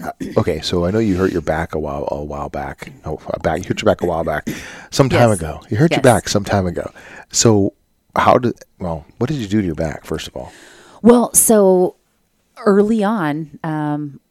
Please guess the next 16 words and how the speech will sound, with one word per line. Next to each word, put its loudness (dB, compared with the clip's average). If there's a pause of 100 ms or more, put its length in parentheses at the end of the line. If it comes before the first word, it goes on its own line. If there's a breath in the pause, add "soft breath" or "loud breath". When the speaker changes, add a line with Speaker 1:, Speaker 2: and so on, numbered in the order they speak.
(120)
Speaker 2:
I -6
actually -4
went -2
on -4
to -4
probation, -4
and -8 (640)
I -6
had -6
fractured -8 (100)
my -10
L -4
four -6
five -8
vertebrae. -10 (640 soft breath)
Um, -2